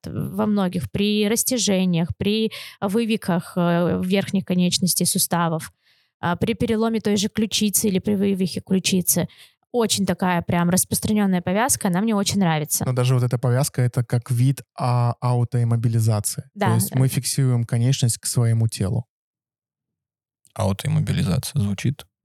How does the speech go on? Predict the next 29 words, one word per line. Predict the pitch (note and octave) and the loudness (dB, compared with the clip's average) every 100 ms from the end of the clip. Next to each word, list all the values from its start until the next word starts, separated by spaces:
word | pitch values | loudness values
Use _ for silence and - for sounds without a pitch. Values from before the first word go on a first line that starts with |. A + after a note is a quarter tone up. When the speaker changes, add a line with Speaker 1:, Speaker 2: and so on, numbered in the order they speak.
| _ | _
Speaker 3:
очень | - G2+ - - | -4 -2 0 0
даже. | F#2 C3 - - - - | 2 0 -4 -12 -18 -4
Speaker 1:
Очень | A#3 - G#3 | -2 0 2
умно. | G3 F#3+ F#3 - - _ _ - | 2 2 0 -6 -20 _ _ -2
Speaker 3:
Мгм. | G#2 G2 A2 - | 2 2 0 -2
Speaker 2:
Ну | C3 | -2
так, | A#2+ G#2+ - - | 0 -2 -4 -4
готовился, | A#2+ A#2+ A2 B2 - | -2 0 2 2 0
получается. | - B2+ - C#3 D3+ - - | -2 0 0 -2 -4 -10 -4
<laughs> | - F#3+ C#3+ - B2 - - _ - | -2 0 0 -2 -6 -8 -18 _ -2
Speaker 3:
Пять. | D3 D#3+ - - - - - - | 0 2 -2 -8 -12 -18 -20 -8
Speaker 1:
Ну, | C4 | 0
Speaker 2:
Спасибо. | F4 G#3+ D#3+ D3 B2 - - G#3 - - | 2 2 2 4 4 4 2 2 4 4
Speaker 1:
<laughs> | - - - - - - F#3+ | 2 0 -4 -8 -6 -6 -4
Андрей | A3 G#3 A3+ G#3+ F3+ | 0 2 2 0 -2
в | - | -6
какой | - F#3+ G3+ | -6 -2 -2
подкаст | F#3+ G3+ G3+ | 0 0 0
уже | F#3+ F#3+ | 0 0
пятёрки, | - F#3+ - | 0 -2 0
да, | F3 | 0
собирает? | G3 G#3+ F3 E3+ C3+ | 0 0 2 2 2
Speaker 3:
Да. | C3+ C3+ B2+ - E3 | 2 2 -2 -6 -4
Speaker 1:
Ну, | B3+ D4+ | 0 0
вообще | E4 - G#4+ | 0 2 4
Speaker 3:
Отлич-, | A#4+ | 4
Speaker 1:
вот | C#4 | 4
Speaker 3:
отличником | - A#3 D#3+ - G2 | 2 2 2 0 0
стал. | - - | 0 0